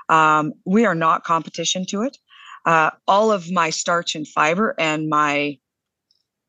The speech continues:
you know, off runs on my proteins are all going to his cows. His baby cows are loving it. And then there's a pig, uh, farm right beside him, and their little piglets are loving it.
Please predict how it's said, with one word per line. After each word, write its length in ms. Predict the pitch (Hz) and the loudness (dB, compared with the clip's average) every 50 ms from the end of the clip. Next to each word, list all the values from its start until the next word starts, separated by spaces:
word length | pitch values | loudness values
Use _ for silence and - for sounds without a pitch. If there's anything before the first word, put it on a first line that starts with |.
| _ _ - | _ _ -10
you 140 | 185 185 | -6 -4
know, 300 | 160 151 143 139 139 135 - - _ _ _ _ - | -2 0 0 -2 -4 -6 -12 -18 _ _ _ _ 2
off 360 | - 185 185 185 180 - - | 2 4 4 2 0 -2 -2
runs 400 | 180 170 165 165 170 170 170 151 | 0 2 2 2 0 -4 -6 -4
on 300 | 165 156 151 147 143 143 - | -2 0 0 0 -2 -4 -4
my 140 | - 147 139 | -4 -4 -4
proteins 540 | - - 165 170 185 - 269 320 311 - - _ _ _ _ _ _ - | -2 -2 -4 -2 0 -2 -2 -2 -4 -8 -18 _ _ _ _ _ _ 0
are 140 | 208 220 | 2 2
all 80 | 269 254 | 2 2
going 260 | 190 226 220 208 202 | 2 2 0 0 0
to 80 | 190 185 | -2 -4
his 120 | 160 143 | -6 -6
cows. 460 | - - - 254 - - - - - _ _ _ _ _ _ _ | -6 -6 -4 -4 -4 -4 -4 -8 -8 _ _ _ _ _ _ _
His 180 | - 262 254 | -4 -2 -2
baby 240 | 165 175 170 170 190 185 | 0 0 0 0 0 0
cows 240 | - 214 226 226 | 0 2 2 2
are 100 | 233 226 | 2 2
loving 240 | 240 262 285 240 185 | 2 0 0 -2 -4
it. 120 | 156 - - _ _ - - - - - | -6 -8 -10 _ _ -20 -20 -20 -12 -6
And 120 | 175 185 | -4 0
then 140 | 180 175 180 | 0 0 2
there's 200 | 175 170 165 151 | 2 2 2 0
a 40 | 165 | -2
pig, 260 | - 247 262 202 - _ _ _ _ | 0 0 0 0 -2 _ _ _ _
uh, 260 | - 175 170 160 156 160 | -2 0 2 2 2 0
farm 280 | - - 165 160 160 | 0 0 0 0 0
right 120 | 160 147 - | -2 -2 -4
beside 300 | 156 - - 147 151 160 | -6 -4 -2 -2 0 0
him, 140 | 202 208 | 0 -2
and 180 | - - 170 175 | -2 -2 0 0
their 100 | 180 196 | 0 2
little 200 | 190 196 196 190 | 2 0 -2 0
piglets 400 | - 254 277 220 185 170 - - | -2 -2 0 0 -2 -4 -2 -4
are 80 | 190 202 | -2 -2
loving 260 | 226 247 202 175 151 | -2 -2 -4 -6 -10
it. 140 | 135 - | -12 -14